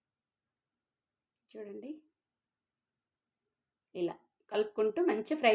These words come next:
చేసుకోవాలి. ఈ గోకరకాయ ముక్కలైతే రెడ్ కలర్ వచ్చేంత వరకు మంచిగా మగ్గించుకోవాలి ఆయిల్లో. చూడండి, ఎంత మంచిగా మగ్గిపోయినాయి కదా. ఇప్పుడు దీంట్లోకి ఉప్పు, కారాలు వేసుకుందాం. కావలసినంత కారం, కొంచెం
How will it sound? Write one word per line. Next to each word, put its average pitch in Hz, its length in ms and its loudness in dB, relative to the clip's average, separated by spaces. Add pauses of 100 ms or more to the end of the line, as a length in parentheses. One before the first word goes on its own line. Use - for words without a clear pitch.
చేసుకోవాలి. 185 460 -6 (1500)
ఈ 202 160 -6
గోకరకాయ 233 360 2 (100)
ముక్కలైతే 202 460 2 (640)
రెడ్ 202 260 -4
కలర్ 214 240 4
వచ్చేంత 202 400 -4
వరకు 196 300 -6
మంచిగా 285 400 -2
మగ్గించుకోవాలి 185 560 -4
ఆయిల్లో. 196 260 2 (240)
చూడండి, 247 360 0
ఎంత 214 220 -4
మంచిగా 220 300 -2
మగ్గిపోయినాయి 202 480 0
కదా. 285 120 0 (180)
ఇప్పుడు 190 240 -10
దీంట్లోకి 240 380 -2 (120)
ఉప్పు, 294 260 -4
కారాలు 233 340 4
వేసుకుందాం. - 420 -8 (1800)
కావలసినంత 196 560 4 (120)
కారం, 196 320 2 (1600)
కొంచెం 220 320 -6